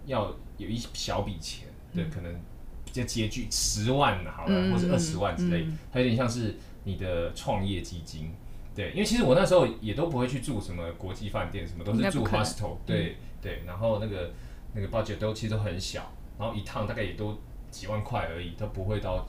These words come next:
Speaker 1: 什么十几万这种，对。所以其实十到二十万的话，我觉得可以让你撑一段时间，因为其实你写出来的东西或是怎么样，因为刚开始你要跟人家用 pitch 的方式，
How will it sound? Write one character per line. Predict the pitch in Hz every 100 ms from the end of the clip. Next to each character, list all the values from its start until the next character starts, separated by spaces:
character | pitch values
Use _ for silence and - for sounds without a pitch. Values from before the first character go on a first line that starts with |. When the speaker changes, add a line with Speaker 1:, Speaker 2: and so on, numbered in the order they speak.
| -
Speaker 1:
什 | - -
么 | 73
十 | -
几 | 90 87
万 | 95 85
这 | 92
种， | - - - -
对。 | - - - - -
所 | 175
以 | 185
其 | 123
实 | 127 127 127 - - -
十 | - - 104 104 113
到 | 117 127
二 | 127
十 | 107
万 | 110
的 | 95
话， | 101
我 | 90
觉 | 92 90
得 | 87
可 | 110
以 | 95 90 - - -
让 | 117 98
你 | 85
撑 | - 107 95
一 |
段 | 101 90
时 | -
间， | 78 101
因 | 175
为 |
其 | - 123
实 |
你 | 127
写 | 117 -
出 | -
来 | -
的 |
东 | 85 87
西 | - 92
或 | 110
是 | 95 95 90 - - -
怎 | 78
么 | 90
样， | 123
因 |
为 | 165
刚 | 170
开 | 202
始 | - 117
你 | 98
要 | 127
跟 | 127
人 | 120
家 |
用 | 127
pitch | - 147 - 101
的 |
方 | 95 92
式， | -